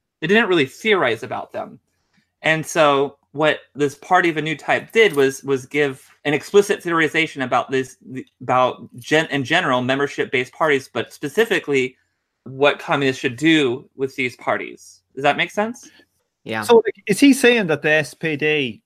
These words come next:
Speaker 3: you know, before the war wasn't an activist party?
Speaker 1: No. I, he, what he's saying is that, is that it was, well, I don't know if it was an activist party, but it was a member-based party.
Speaker 2: I,
Speaker 1: I guess.
Speaker 2: so, so this is the split, basically. What, this is what's being said,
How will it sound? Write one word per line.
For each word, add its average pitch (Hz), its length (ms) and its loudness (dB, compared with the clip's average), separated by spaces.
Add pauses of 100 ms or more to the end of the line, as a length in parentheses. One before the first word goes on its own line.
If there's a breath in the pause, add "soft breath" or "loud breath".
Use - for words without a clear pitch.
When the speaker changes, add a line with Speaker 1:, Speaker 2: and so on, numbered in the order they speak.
(300)
Speaker 3:
you 139 80 -10
know, 120 140 -8
before 131 300 -6
the 123 60 -6
war 123 420 0
wasn't 131 580 -2
an 127 140 -10
activist 120 400 -8
party? 113 480 -8 (680)
Speaker 1:
No. 147 640 -2
I, 160 120 -2
he, 156 260 -6
what 180 160 2
he's 185 160 -2
saying 196 180 4
is 180 100 -2
that, 160 260 0 (200)
is 143 160 0
that 151 180 2
it 127 140 0
was, 147 640 0
well, 165 200 6
I 151 100 4
don't 262 100 0
know 277 80 0
if 202 80 -4
it 180 40 -4
was 156 120 -4
an 139 80 -10
activist 143 360 -4
party, - 200 -4
but 135 100 -2
it 139 40 2
was 139 100 2
a 143 40 -6
member-based 123 500 -4
party. - 340 -10 (420)
Speaker 2:
I, 160 180 -2
Speaker 1:
I 151 60 2
guess. 202 200 2
Speaker 2:
so, 156 220 6 (360)
so 165 180 2
this 147 340 2
is 185 180 -2
the 165 140 -2
split, - 520 -2
basically. 113 640 -4 (220 soft breath)
What, - 340 0 (100)
this 175 220 -2
is 175 120 -2
what's 165 200 0
being 127 300 -2
said, 92 400 -4